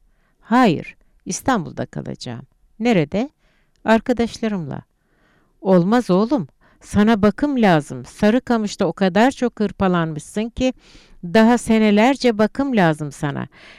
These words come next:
Beypazarı'nda akrabalarının çiftliğinde beslenirsin, bakılırsın, kendine gelirsin. Belki bir de helal süt emmiş kız bulurlar sana eşraftan." "Oh, ne iyi, bir de evlendirdiniz beni."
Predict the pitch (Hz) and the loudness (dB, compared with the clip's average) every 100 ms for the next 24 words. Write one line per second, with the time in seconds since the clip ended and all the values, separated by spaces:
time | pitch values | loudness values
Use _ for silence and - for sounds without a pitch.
0 | - 170 220 262 269 247 240 240 226 202 | -20 2 2 4 2 2 2 2 2 0
1 | - 214 190 202 196 196 196 185 - 190 | 0 0 2 2 4 2 0 -4 -6 -8
2 | - 180 175 196 185 170 - 180 196 185 | -4 -4 0 0 0 -2 -2 -2 -2 -4
3 | - 202 196 - 151 - 156 190 190 - | -4 -4 -4 -4 -6 -4 -2 -2 -2 -4
4 | 214 202 - - - - 185 165 160 196 | -4 -4 -14 -20 -14 0 2 2 0 -2
5 | 247 254 170 143 - 131 - - _ - | 2 4 4 0 -6 -12 -12 -20 _ 0
6 | 214 220 240 214 202 196 190 202 214 202 | 2 2 0 0 2 2 2 2 2 2
7 | - 175 - 156 143 143 - 233 165 135 | -2 -6 -2 -2 -4 -10 -4 -4 -4 -6
8 | 135 131 131 135 151 131 127 123 - 120 | -6 -4 -4 -6 -8 -8 -8 -8 -6 -8
9 | - 127 101 _ _ _ _ _ - 294 | -8 -12 -12 _ _ _ _ _ -2 2
10 | 294 269 196 220 208 185 156 147 - _ | 4 4 0 -2 0 0 0 -2 -8 _
11 | - 311 233 247 226 214 202 190 185 170 | -2 -2 4 4 6 4 2 2 0 -2
12 | 170 151 - 131 127 | -4 -4 -6 -10 -10